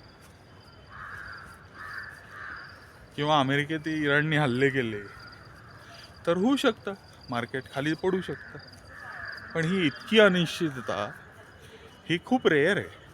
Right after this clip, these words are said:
म्हणजे असं नाही आहे की बाबा हे डेली रुटीनमध्ये घडलं जाईल. तर या दृष्टिकोनातनं आपल्याला त्याचा विचार करायचा आहे. की मार्केट का पडेल?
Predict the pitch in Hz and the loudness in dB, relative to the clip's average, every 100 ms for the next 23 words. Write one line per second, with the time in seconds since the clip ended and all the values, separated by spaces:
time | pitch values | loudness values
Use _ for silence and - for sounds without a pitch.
0 | - - - - - - - - - - | -20 -20 -20 -20 -20 -20 -20 -20 -20 -20
1 | - 139 139 135 202 214 202 180 170 165 | 0 6 6 6 2 2 2 2 2 4
2 | 165 160 160 143 131 147 131 127 139 139 | 4 6 4 4 4 4 2 0 -2 0
3 | 139 135 113 110 113 104 98 - - - | 0 2 0 0 -4 -4 -10 -16 -18 -18
4 | - - - - - - - - - - | -18 -18 -20 -20 -20 -20 -20 -18 -18 -20
5 | - - - - - - - - - - | -20 -20 -18 -18 -18 -20 -20 -20 -20 -20
6 | - - - - - - - 143 135 160 | -20 -20 -20 -20 -20 -20 -8 0 2 2
7 | 175 - 196 202 202 202 208 208 202 185 | 2 -2 -2 0 -2 -2 -2 0 0 0
8 | 190 190 196 180 165 185 180 180 175 160 | 0 0 2 2 2 2 4 2 2 2
9 | 147 123 120 123 - - - - - - | -2 -2 -6 -12 -16 -18 -18 -20 -20 -20
10 | - - - - - - - - - 165 | -18 -18 -20 -20 -20 -20 -20 -20 -12 -2
11 | 156 147 202 - - 233 190 127 101 | 0 0 -2 0 4 6 6 2 0